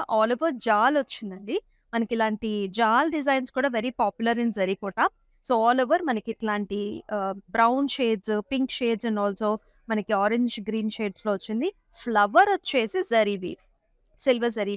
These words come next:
వీవ్ and మధ్యలో స్వాన్ డిజైన్స్ కూడా వచ్చాయి. అన్నీ కూడా లేటెస్ట్ ప్యాటర్న్స్. So ఇలా, ఆ, జాలు వచ్చింది and also బుటీ స్టైల్స్‌లో ఉంటుంది ఈ సారీ.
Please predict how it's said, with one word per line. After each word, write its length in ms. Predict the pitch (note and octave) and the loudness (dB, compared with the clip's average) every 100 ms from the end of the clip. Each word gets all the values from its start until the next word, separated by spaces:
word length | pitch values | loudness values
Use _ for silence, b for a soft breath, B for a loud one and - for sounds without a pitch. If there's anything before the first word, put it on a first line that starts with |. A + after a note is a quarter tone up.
| A#3 | -4
వీవ్ 160 | G4+ _ _ - | -4 _ _ -6
and 100 | A3+ | 0
మధ్యలో 300 | A3+ A3 C4 C#4+ | 0 2 2 0
స్వాన్ 420 | C4+ A3+ A3 C4 B3 | 0 0 2 4 2
డిజైన్స్ 340 | A3+ G#3+ A3 A3 | 0 -2 -2 -4
కూడా 100 | G3 | -4
వచ్చాయి. 200 | F#3 G#3 G3+ | -6 -8 -6
అన్నీ 180 | G#3 A3+ | -4 -4
కూడా 120 | A#3 D#4+ A3+ | -2 0 0
లేటెస్ట్ 400 | G3 G#3+ - - - | -2 -4 -10 -8 -2
ప్యాటర్న్స్. 440 | F3 - F3+ E3+ - _ - | -2 -4 -10 -12 -20 _ 0
So 120 | C#4 B3 | 2 4
ఇలా, 140 | A#3+ A#3 - - | 4 0 -2 0
ఆ, 40 | G3+ F#3+ F#3+ G3+ _ _ _ _ _ _ _ - B3 | 2 2 -2 -12 _ _ _ _ _ _ _ -10 2
జాలు 300 | G#3+ G#3+ C4+ D4 | 6 6 6 2
వచ్చింది 340 | - C#4+ D#4 B4 | 0 -6 -2 2
and 80 | A#3 | 4
also 180 | G#3+ B3+ G#3+ | 2 0 -4
బుటీ 200 | A3+ A3+ - | -4 -4 -2
స్టైల్స్‌లో 400 | A#3 G3 - G3 F3+ | 0 -2 -2 -4 -4
ఉంటుంది 280 | F3+ F3+ F3+ | -6 -8 -8
ఈ 40 | - | -10
సారీ. 220 | - - | -10 -12